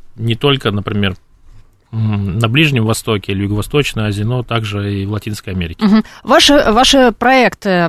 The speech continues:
Speaker 2: м, я так понимаю, это программное обеспечение, вот эти вот, э, нейролингвистические сети, да, вы их тоже создаёте?
Speaker 1: Да, это мы де-, мы делаем полностью
Speaker 2: Мгм.
Speaker 1: все продукты сами изначально. У нас, э, все разработчики находятся в штате, мы никогда никого не нанимаем.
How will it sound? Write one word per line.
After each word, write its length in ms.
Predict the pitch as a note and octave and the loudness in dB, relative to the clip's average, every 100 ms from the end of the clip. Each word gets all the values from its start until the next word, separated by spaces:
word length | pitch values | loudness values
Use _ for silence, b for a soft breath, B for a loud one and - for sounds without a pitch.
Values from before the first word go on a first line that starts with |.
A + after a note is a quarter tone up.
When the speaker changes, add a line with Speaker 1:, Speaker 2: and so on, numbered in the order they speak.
| E3 - | -4 -6
Speaker 2:
м, 240 | F3+ E3+ | -6 -4
я 180 | - G#3+ | -2 0
так 140 | A3+ | 0
понимаю, 400 | - A3+ A3 G#3 | 0 2 4 2
это 480 | A#2 G#3 G3+ G3+ G3 - | 0 -2 0 2 2 0
программное 460 | G#3+ G#3+ D#4 A#3 | -2 2 2 2
обеспечение, 880 | F3 F#3 - D#3 - G3 F#3 F#3 F3 | 2 -2 -2 -4 -2 0 0 0 0
вот 200 | F3+ - | -2 0
эти 140 | G#3+ A3 | 0 0
вот, 220 | G#3+ - | -2 0
э, 280 | G3+ F#3+ F#3 | 0 2 2
нейролингвистические 1040 | G3+ A#3 A3 G#3 G3 G3+ A3 - - G3+ | 4 4 4 2 2 0 0 -2 0 -2
сети, 440 | - E3 D#3 - | -2 -2 -4 -4
да, 160 | F3+ G3 | -2 -2
вы 80 | G3 | -2
их 80 | - | -4
тоже 180 | A#3+ | -4
создаёте? 600 | - D3 C#3+ C#3 B2+ - - | -4 -4 -4 -4 -8 -14 -10
Speaker 1:
Да, 260 | A#2+ D3 D3+ | -2 2 2
это 120 | D#3+ | 4
мы 100 | F3 | 2
де-, 100 | E3 | 2
мы 160 | D#3 F3+ | 4 4
делаем 300 | F#3 E3 D#3 | 4 4 4
полностью 480 | F3+ E3 B2+ - A#2 | 4 4 4 -2 -4
Speaker 2:
Мгм. 20 | |
Speaker 1:
все 180 | - C3+ | 0 0
продукты 800 | B2+ B2 B2+ - A2 G2+ G2 F#2+ | 0 0 -2 -2 -2 -2 -2 -2
сами 540 | - E3 F3 F#2 F#2 _ _ | 0 0 0 -4 -8 _ _
изначально. 600 | - G#2 A#2+ - G2 F#2+ | -8 -4 -4 -2 -2 0
У 100 | F#2+ | 0
нас, 420 | A#2+ A#2 - - - | 0 0 -2 -8 -6
э, 580 | A2 G#2+ G#2+ G2+ G2 G2 | -4 -2 -2 0 -2 -4
все 300 | - - C3 | -6 -2 0
разработчики 680 | A#2+ G#2+ A2+ A2+ G2 - - | 0 0 0 0 -2 -4 -4
находятся 500 | G2 - A2 F#2+ - | -4 -4 -4 -4 -6
в 140 | F#2+ - | -12 -6
штате, 380 | - D3+ - | -2 0 0
мы 120 | G#2 G2+ | 0 -2
никогда 360 | G#2 G#2+ G#2 | -2 -2 -2
никого 340 | F#2+ G2 G#2 G2 | -2 -2 -4 -2
не 140 | G2 | -2
нанимаем. 580 | G#2 A2 C#3 D#3 C3+ | -2 -2 0 0 0